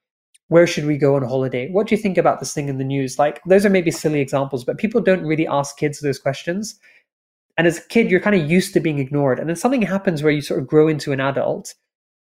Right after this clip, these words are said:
The transition is not that clear, but you never quite shed that complex, that psyche of being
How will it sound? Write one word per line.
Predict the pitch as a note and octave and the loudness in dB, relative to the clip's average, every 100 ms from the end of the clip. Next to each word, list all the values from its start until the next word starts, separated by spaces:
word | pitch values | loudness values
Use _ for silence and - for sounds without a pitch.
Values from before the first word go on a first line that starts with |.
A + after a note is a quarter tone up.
| _ - | _ -8
The | D3 | -4
transition | F#3 E3 G3+ G3+ F3+ | -2 2 2 2 0
is | D3+ | 2
not | D#3 D#3 | 2 2
that | D3 - | 0 -2
clear, | - F3 B2+ C3 F3+ | 0 2 4 2 -2
but | E3+ | 0
you | F3+ | 2
never | G#3 A#3 | 2 0
quite | - F#3 | 0 -2
shed | - - F3 D#3+ C#3 - _ _ _ _ _ _ _ B3+ | -2 2 4 4 2 -6 _ _ _ _ _ _ _ -6
that | D#3 D3 - | -2 -2 -2
complex, | - F3 D#3+ C3+ - - | -2 -2 -2 -4 -4 -6
that | - | -4
psyche | - D#3 D#3+ D#3 D3 C3 C3+ - | -2 -2 -2 -2 -8 -8 -6 0
of | C#3 C3+ - | 2 2 -2
being | D#3+ D3+ C#3 C3+ C3 | -2 -2 -2 -4 -10